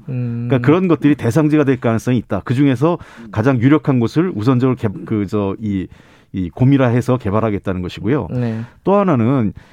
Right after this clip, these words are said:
Speaker 2: 이 주-, 이익 환수를 자꾸 얘기하시는데 이익 환수라는 건 그런 겁니다. 그러니까 이 개발을 하면 이익이 그 당연히 땅값이 올라가지 않겠어요? 근데
Speaker 1: 예.
Speaker 2: 그것을 그 아무리 사유주라 하더라도 그 사람한테 전체로 돌-, 돌아가는 게 아니라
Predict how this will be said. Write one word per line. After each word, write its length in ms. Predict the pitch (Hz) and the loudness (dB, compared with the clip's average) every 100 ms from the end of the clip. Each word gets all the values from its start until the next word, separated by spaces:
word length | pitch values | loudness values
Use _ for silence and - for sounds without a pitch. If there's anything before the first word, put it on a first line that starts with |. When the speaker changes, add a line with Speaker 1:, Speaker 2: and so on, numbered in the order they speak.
| _ - | _ -6
Speaker 2:
이 120 | 107 | -6
주-, 160 | - - | -6 -4
이익 320 | 139 180 185 | 0 0 2
환수를 320 | 180 170 175 147 | 0 0 0 -2
자꾸 220 | 98 135 | 0 0
얘기하시는데 580 | 107 104 92 98 95 117 | 2 0 -2 -2 0 0
이익 220 | 135 190 | 0 2
환수라는 400 | 180 160 151 147 | 0 0 0 0
건 80 | 135 | -2
그런 160 | 110 | 0
겁니다. 580 | 104 90 76 92 85 107 | 0 -2 -4 -6 -4 -4
그러니까 140 | 95 104 | -2 -4
이 160 | 123 151 - - - - | -4 -8 -14 -20 -20 -6
개발을 340 | - 131 185 180 | 2 4 4 2
하면 220 | 160 151 | 2 2
이익이 340 | 123 151 156 123 | 2 2 2 0
그 340 | - 117 107 - - | 0 2 2 -2 -2
당연히 320 | 131 151 156 | 2 2 2
땅값이 380 | - - 190 127 | 0 0 0 0
올라가지 340 | 117 120 104 | 2 2 2
않겠어요? 520 | 110 - - 101 139 | -2 -4 -4 -2 -2
근데 180 | 147 135 | 0 0
Speaker 1:
예. 40 | 123 | 4
Speaker 2:
그것을 360 | 156 143 165 - - - - - | 4 4 2 0 -10 -20 -20 -2
그 340 | 143 143 127 - | 4 4 4 2
아무리 240 | 123 180 | 0 0
사유주라 460 | - 202 185 185 156 | 2 0 2 2 2
하더라도 320 | 131 123 120 | 2 2 0
그 120 | - | 0
사람한테 340 | 139 131 123 | 0 2 0
전체로 400 | 127 107 - 131 | -2 -2 -2 -2
돌-, 220 | 120 104 101 | 0 -2 -2
돌아가는 380 | - 104 98 98 | -4 -2 -2 -2
게 60 | |
아니라 320 | 104 90 123 | -2 0 -2